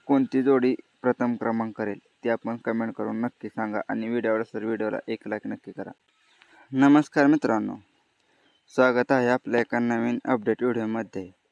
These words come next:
तर मित्रांनो, आज चौदरवाडी येथे भव्य दिव्य असं मानाचं पश्चिम महाराष्ट्र केसरीचं ओपनचं जंगी मैदान पार पडणार आहे. आणि मित्रांनो, या मैदानात आपल्याला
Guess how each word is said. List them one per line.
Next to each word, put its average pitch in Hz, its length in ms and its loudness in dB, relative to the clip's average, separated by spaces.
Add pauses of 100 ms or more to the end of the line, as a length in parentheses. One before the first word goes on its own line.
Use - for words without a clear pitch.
(760)
तर 135 120 2
मित्रांनो, 135 540 2 (120)
आज 131 220 4 (500)
चौदरवाडी 127 480 4
येथे 120 280 0
भव्य 120 360 0
दिव्य 117 320 2
असं 123 280 -2 (680)
मानाचं 120 520 2 (100)
पश्चिम 123 300 -2
महाराष्ट्र 120 340 -2
केसरीचं 113 580 -4
ओपनचं 113 480 -4
जंगी 110 260 -4
मैदान 113 400 -4 (500)
पार 113 260 2
पडणार 110 280 -2
आहे. 107 240 -4 (420)
आणि 120 180 2
मित्रांनो, 123 400 0
या 120 240 2
मैदानात 120 380 0
आपल्याला 113 400 0